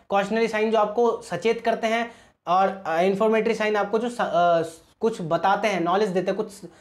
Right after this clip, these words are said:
संकेत वगैरह देते हैं, ठीक है, कुछ इन्फॉर्मेशन देते हैं, जानकारी देते हैं। तीन प्रकार के रोड साइन होते हैं। ट्रैफिक सिम-, सिम-, अ, मैंने आपको ट्रैफिक नियम बता दिए, ट्रैफिक सिग्नल बता दिए,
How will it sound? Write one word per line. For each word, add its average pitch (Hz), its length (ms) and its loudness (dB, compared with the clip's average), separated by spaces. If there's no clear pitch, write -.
संकेत 196 380 0
वगैरह 196 260 4
देते 151 240 -4
हैं, 120 140 -10
ठीक 196 100 -2
है, 208 140 2
कुछ 208 240 -4
इन्फॉर्मेशन 208 560 0
देते 151 200 0
हैं, 143 80 -4
जानकारी 180 440 2
देते 151 200 -4
हैं। 120 120 -10
तीन 233 160 2
प्रकार 220 280 0
के 226 120 0
रोड 214 200 2
साइन 214 220 0
होते 208 160 0
हैं। 226 200 -4
ट्रैफिक 190 300 -2
सिम-, 180 320 -6
सिम-, 170 240 -6
अ, 160 140 0
मैंने 180 220 0
आपको 208 200 0
ट्रैफिक 196 400 0
नियम 190 260 2
बता 214 180 2
दिए, 233 240 0
ट्रैफिक 185 320 2
सिग्नल 208 380 0
बता 220 200 2
दिए, 233 220 0